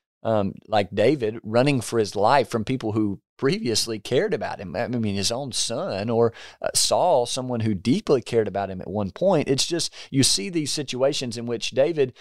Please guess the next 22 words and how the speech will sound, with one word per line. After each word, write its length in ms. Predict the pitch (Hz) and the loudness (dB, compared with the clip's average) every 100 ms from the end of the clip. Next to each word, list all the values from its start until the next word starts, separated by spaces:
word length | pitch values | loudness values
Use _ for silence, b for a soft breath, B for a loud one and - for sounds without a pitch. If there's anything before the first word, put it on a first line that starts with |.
| B B - | B B -6
uh, 160 | 71 65 | -2 0
had 280 | 151 196 160 | 2 2 2
some 240 | 160 139 | -2 -2
control 440 | 139 123 143 127 | -6 -2 0 0
at 100 | 117 | -2
one 220 | 127 147 123 | -2 -2 2
point, 260 | 120 113 | 0 4
but 100 | 127 | 2
it 140 | 117 117 | 2 2
got 240 | 165 180 | 2 2
to 100 | 131 | -2
a 60 | 110 | -2
place 340 | 123 117 - | 0 0 0
where 120 | 110 | -4
he 160 | 98 110 | -6 -8
didn't. 600 | 92 117 95 - - - _ _ _ | 0 0 0 -10 -20 -20 _ _ _
And 80 | 127 | -2
so 140 | 139 | 0
now 300 | 127 156 180 | -2 -2 -2
he's 200 | 127 123 | -2 -4
feeling 320 | - 139 117 | -2 -2 0
like, 320 | 101 90 - | -2 -4 -6